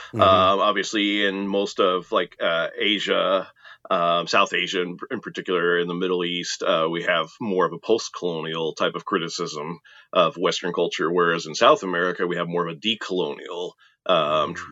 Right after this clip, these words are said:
Speaker 2: uh, tradition. So they're, they're slightly different and they have different focuses. And I think, uh, this decolonization is something that comes from that,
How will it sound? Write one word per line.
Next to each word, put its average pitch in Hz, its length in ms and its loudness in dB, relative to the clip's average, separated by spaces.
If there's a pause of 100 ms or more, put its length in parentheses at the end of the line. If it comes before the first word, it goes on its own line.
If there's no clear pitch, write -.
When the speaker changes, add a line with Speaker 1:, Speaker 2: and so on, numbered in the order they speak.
Speaker 2:
uh, 80 160 4
tradition. 87 420 -4
So 110 180 2
they're, 107 280 4
they're 107 200 2
slightly 143 500 4
different 123 420 0
and 98 100 -4
they 98 60 0
have 107 240 0
different 101 300 -6
focuses. - 800 -6 (260)
And 104 100 2
I 107 40 4
think, 120 280 2
uh, 101 380 6 (240)
this 110 240 -4
decolonization 110 800 2
is 87 100 -6
something 98 440 -4
that 95 260 -2
comes 170 380 2
from 104 240 4
that, 98 320 0